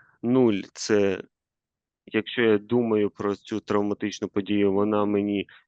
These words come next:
нічого не впливає на мене, я нічого не відчуваю стосовно неї, а десять — це дистрес, е, коли настільки гострий, що я не хочу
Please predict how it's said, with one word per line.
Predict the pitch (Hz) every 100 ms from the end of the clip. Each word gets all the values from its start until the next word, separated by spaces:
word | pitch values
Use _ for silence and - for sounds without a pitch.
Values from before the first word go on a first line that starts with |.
| 107
нічого | 104 - 107 104
не | 98 101 104 101 98 - _
впливає | - - 131 147 156 147
на | 135
мене, | 127 127 123 123 113
я | 104 107
нічого | 104 - 101 104
не | 104
відчуваю | 104 104 - 113 123 131 131 123 120 - - - - - - - _ _ _ -
стосовно | - 131 143 127 123
неї, | 120 117 120 117 -
а | 107
десять — | 98 131 139 135 -
це | 120
дистрес, | 101 101 98 - 123 123 131 - -
е, | - 104 104 -
коли | - - 104 104 110 110 107
настільки | 107 - - - 135
гострий, | 117 123 117 - 110 107
що | - - 107
я | 101 113 113 110 - _ _
не | 107 107
хочу | 104 - 117 113 - 110